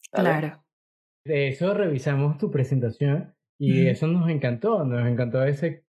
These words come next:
Speaker 3: ese key de "trabaja antes de emprender", y nos parece súper real, porque realmente tú tienes que primero involucrarte, conocer y tener, eh, eso,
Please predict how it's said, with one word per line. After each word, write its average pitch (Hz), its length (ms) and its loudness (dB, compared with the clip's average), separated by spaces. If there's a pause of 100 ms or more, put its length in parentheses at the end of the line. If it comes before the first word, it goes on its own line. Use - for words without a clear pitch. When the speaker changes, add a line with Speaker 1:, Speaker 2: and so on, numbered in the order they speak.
(180)
Speaker 3:
ese 147 300 -2
key 175 240 0
de 165 300 0
"trabaja 131 480 0
antes 175 200 -2
de 156 60 0
emprender", 147 800 -2
y 143 60 -2
nos 131 160 2
parece 131 560 -2
súper 185 320 -2
real, 147 400 0
porque 123 260 -2
realmente 135 420 0
tú 175 160 -2
tienes 170 240 0
que 196 100 -2
primero 139 580 -2 (560)
involucrarte, 143 920 0
conocer 143 800 -2 (300)
y 156 140 -2
tener, 139 580 -2 (400)
eh, 175 280 -2
eso, 196 840 -2